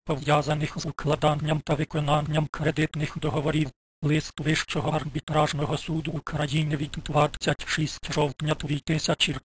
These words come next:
номер один три тисячі п'ятсот сімдесят вісім про результати узагальнення судової практики вирішення спорів,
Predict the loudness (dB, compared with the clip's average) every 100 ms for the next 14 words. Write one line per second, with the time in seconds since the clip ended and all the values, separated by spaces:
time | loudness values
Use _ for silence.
0 | _ -4 0 0 0 0 0 0 -2 0
1 | 0 2 0 0 0 -2 -4 -4 -4 0
2 | 0 0 -2 -4 -2 -2 2 2 2 -2
3 | -2 -2 -4 -2 0 0 0 -2 4 4
4 | 2 -2 0 2 4 2 0 0 -2 -4
5 | -4 -2 0 0 -2 0 2 2 -2 -6
6 | -4 0 2 2 0 -2 -2 -4 -2 0
7 | 2 0